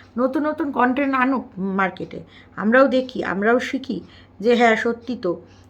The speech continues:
আহ, সংসার কীভাবে, আহ, আয় পয় বেশি হবে, মানে কি-, যদি অল্প কি, মানে, মানে বলতে চাইছে basically আমি সাশ্রয় করে তোমাদের দেখাবো। তো যদি, আহ, সাশ্রয় করে দেখাতে চায়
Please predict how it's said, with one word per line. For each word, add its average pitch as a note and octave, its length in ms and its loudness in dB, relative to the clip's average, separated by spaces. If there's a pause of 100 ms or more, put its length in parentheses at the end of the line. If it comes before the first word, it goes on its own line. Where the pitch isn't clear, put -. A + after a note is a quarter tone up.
(100)
আহ, F#3+ 340 -2
সংসার G#3+ 520 0
কীভাবে, A3+ 720 -2 (440)
আহ, F3+ 760 0
আয় G#3+ 200 8
পয় A3 220 6
বেশি G3+ 360 -2
হবে, F#3+ 400 2 (480)
মানে A3 420 2 (100)
কি-, - 80 -18 (120)
যদি D#4+ 300 2
অল্প C4 680 4 (380)
কি, C4 200 2
মানে, A#3+ 380 0
মানে B3 360 -2 (300)
বলতে G#3 280 4
চাইছে C#4+ 280 4
basically C4+ 440 0
আমি C#4+ 140 -2
সাশ্রয় B3 520 2
করে A#3+ 220 8
তোমাদের A3+ 340 0
দেখাবো। D#3+ 480 -2 (360)
তো G#3 100 -2
যদি, B3 400 2
আহ, F#3 380 2
সাশ্রয় G3+ 440 0
করে C4 220 2
দেখাতে A3+ 520 -2
চায় A#3 420 -2